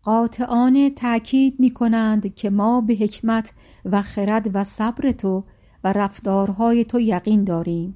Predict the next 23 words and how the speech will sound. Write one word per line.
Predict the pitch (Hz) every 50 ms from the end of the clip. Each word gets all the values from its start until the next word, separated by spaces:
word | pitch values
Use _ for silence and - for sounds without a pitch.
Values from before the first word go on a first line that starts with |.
| - - - - - - - - _ -
ولی | 170 170 170 170 185 185 190 196 202 202
پس | - 196 185 - - -
از | - 196 180 190
لحظاتی | 190 202 190 185 202 196 185 190 214 226 233 233 247 233
که | 226 - 214
چاپلوسی | 214 - 214 202 202 190 - - 202 208 208 190 - - 220 214 226 220
پست | 220 - 220 220 220 226 233 226 - - - - 240 - - - - - - _ _ - - - - -
و | 214 196
حقیرانه‌شان | 190 214 208 208 - 202 208 208 202 202 202 214 247 269 247 214 - - 185 180 170 170 - - - - - - _ - -
و | 196
فریب | 190 - 208 202 196 208 208 208 208
دادن | - 208 202 202 202 226 233 247 240
شعیب | 226 - - 233 226 233 269 285 285
علیه | 277 277 262 233 208 180
السلام | 190 175 - - - 180 175 170 170 170 175 170 - _ _ _ - -
سودی | - - - - 247 247 226 196 202 190
ندارد، | 185 180 175 190 185 170 165 165 170 170 180 202 208 - _ - - - _ _ _ -
مرحله | 196 185 180 175 180 175 170 180 175 170 170 170 175 180 170
جدیدی | 170 - 190 190 190 196 240 247 233 247 226
آغاز | - - 170 165 165 175 165 160 160 156 - 175
می‌شود. | 165 160 - - - 156 175 170 165 165 - _ _ _ _ _ _ _ _ _ _ _ _ _ _ _ _ _ -
بزرگان | 190 202 202 202 208 208 214 214 233 233 240 233
گفتند: | 214 240 240 240 - - 233 226 226 220 220 220 220 226